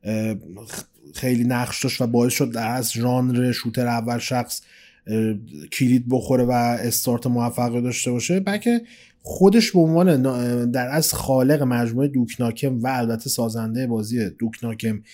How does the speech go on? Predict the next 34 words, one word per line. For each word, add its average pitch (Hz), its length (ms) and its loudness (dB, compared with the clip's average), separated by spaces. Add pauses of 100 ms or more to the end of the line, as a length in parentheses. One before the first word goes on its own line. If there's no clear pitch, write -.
(320)
تری 123 320 4
دی 139 340 2
که 156 140 0
یکی 156 180 0
از 156 160 0
بازی‌های 123 320 4
مهم 127 540 2
ژانر 107 360 -2
فرست 113 280 -4
پرسن 110 280 -4
شوتر 113 360 -4
بود 139 260 -4 (320)
شناخته 170 420 2
می‌شه. 175 200 2
بازی 143 440 2
که، 175 300 2 (420)
اه، 113 400 -2 (140)
شاید 147 240 -2 (120)
اصلی - 320 -2
ترین 120 280 -2
تفاوتی 120 480 -2
که 120 80 -4
با 120 80 2
بازی 110 300 0
دیگه 110 220 0
شوتر 113 320 -4
داشت 139 180 -4
این 165 100 -2
بود 160 100 -6
که - 100 -12
خیلی 147 320 2
می‌تونستین 143 380 -2
با 123 60 2
محیطش 113 640 -2